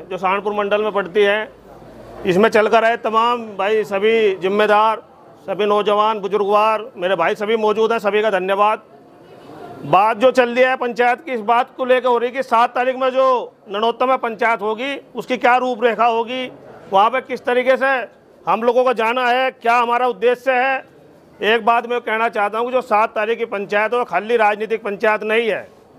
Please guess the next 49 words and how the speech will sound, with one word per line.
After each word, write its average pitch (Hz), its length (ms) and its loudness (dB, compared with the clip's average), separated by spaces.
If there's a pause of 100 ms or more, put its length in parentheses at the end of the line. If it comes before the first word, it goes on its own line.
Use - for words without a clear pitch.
(400)
उस 180 260 -2
पंचायत 226 460 2
से 269 180 2
समाज 226 400 -2
की 269 120 -8
दिशा 233 260 0
और 247 100 0
दशा 233 260 0
दोनों 254 280 0
निर्धारित 226 440 0
होंगी। 160 320 -8 (560)
वहाँ 220 260 2
खाली 254 240 -2
एक 262 160 4
ही 254 80 -8
बात 254 220 0
पे 262 60 2
विचार 254 280 -2
नहीं 262 120 -6
चलने 269 240 -2
का, 269 120 2
अगर 240 300 -4
राजनीति 240 400 0
पे 240 100 0
ही 233 60 2
होगा, 156 300 -4 (640)
उस 220 140 2
पर 277 120 4
ये 277 120 4
भी 294 100 2
विचार 269 340 2
होगा 269 180 2
कि 285 100 -2
हमें 277 160 0
राजनीति 269 360 -2
से 285 100 2
दूर 277 200 -2
क्यों 220 120 -4
करा 240 180 2
जा 208 140 0
रहा, 165 200 -4 (800)
हमें 247 240 2
इतिहास 247 320 2
से 294 120 0
दूर 285 180 -4
क्यों 262 120 -6
करा 247 160 0
जा 208 160 -2
रहा, 196 220 -2